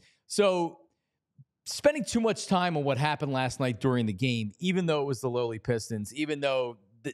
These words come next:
the Sixers should be able to beat the Pistons on their home court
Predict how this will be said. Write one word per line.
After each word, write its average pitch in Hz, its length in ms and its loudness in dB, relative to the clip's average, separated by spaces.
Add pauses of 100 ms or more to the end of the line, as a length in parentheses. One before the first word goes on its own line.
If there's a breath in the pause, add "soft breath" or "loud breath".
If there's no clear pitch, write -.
(120)
the 143 100 0
Sixers 175 380 0
should 254 440 -2
be 214 140 2
able 175 160 2
to 165 80 2
beat 156 220 -2
the 143 80 -12
Pistons 151 440 -2
on 175 200 0
their 165 160 0
home 139 240 0
court 151 500 -2